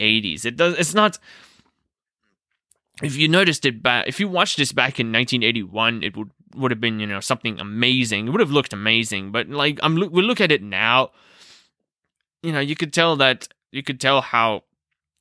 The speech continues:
uh, hackney, I don't wanna say hackney, but it kind of feels like it in a way, 'cause it, it's pretty basic, if you will.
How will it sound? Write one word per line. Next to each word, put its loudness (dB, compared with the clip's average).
uh, 0
hackney, -2
I 2
don't 0
wanna 2
say -2
hackney, -2
but -4
it -12
kind 0
of 0
feels 2
like -10
it -6
in -8
a -8
way, -2
'cause 2
it, 2
it's 2
pretty 2
basic, 0
if -12
you -2
will. -2